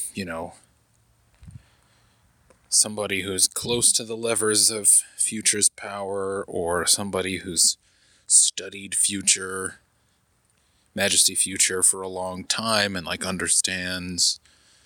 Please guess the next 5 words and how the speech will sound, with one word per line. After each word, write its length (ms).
something 460
of 100
its 220
nature 840
or, 280